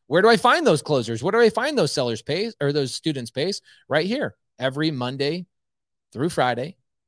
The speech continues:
four hours in the morning before your day even starts, you have people to network with, work deals, underwrite deals, look at your deals,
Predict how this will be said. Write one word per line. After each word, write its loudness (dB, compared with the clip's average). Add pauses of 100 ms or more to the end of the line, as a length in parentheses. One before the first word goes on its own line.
(200)
four 0
hours 0
in -6
the -4
morning -6
before -6
your -2
day -2
even -4
starts, -4 (220)
you 0
have 2
people -4
to -4
network -2
with, -2
work -4
deals, 0 (100)
underwrite 0
deals, -4 (240)
look -2
at -8
your -2
deals, -2